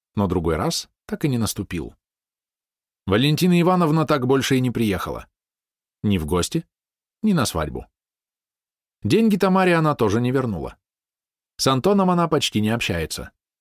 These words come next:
Сосредоточила всё своё внимание на втором сыне Алексея.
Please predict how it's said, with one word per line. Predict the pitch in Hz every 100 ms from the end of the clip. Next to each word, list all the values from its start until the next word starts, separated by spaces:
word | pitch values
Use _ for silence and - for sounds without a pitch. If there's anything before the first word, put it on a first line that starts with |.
| _ _ _ _ _
Сосредоточила | - 92 107 110 110 117 117 107
всё | -
своё | 113 107 107
внимание | 101 104 113 113
на | 107
втором | - 107 110
сыне | - 101 98 101
Алексея. | - 110 117 - 78 58